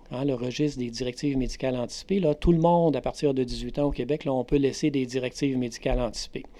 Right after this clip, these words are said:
C'est-à-dire qu'il y a un formulaire qu'on va compléter, euh, seul, ça peut être avec l'aide d'un professionnel de la santé si on comprend pas toutes les questions, là,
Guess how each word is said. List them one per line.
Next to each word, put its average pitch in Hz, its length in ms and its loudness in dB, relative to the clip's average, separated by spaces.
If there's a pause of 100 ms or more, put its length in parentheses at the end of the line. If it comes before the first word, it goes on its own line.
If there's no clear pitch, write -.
(360)
C'est-à-dire 135 240 -2
qu'il 151 100 4
y - 20 4
a 127 40 2
un 120 40 0
formulaire 139 1000 2
qu'on 127 180 2
va 123 140 0
compléter, 127 760 -2 (500)
euh, 113 280 -10
seul, 135 480 -4
ça 127 120 -8
peut 117 100 -6
être 117 100 -6
avec 117 220 -4
l'aide 127 200 0
d'un 117 120 -2
professionnel 123 400 -4
de 123 40 -2
la 120 80 -2
santé 123 320 -4
si 127 100 -6
on 117 80 -6
comprend 117 360 -2
pas 127 100 -2
toutes - 160 -12
les 120 120 -6
questions, 165 440 -4
là, 165 160 2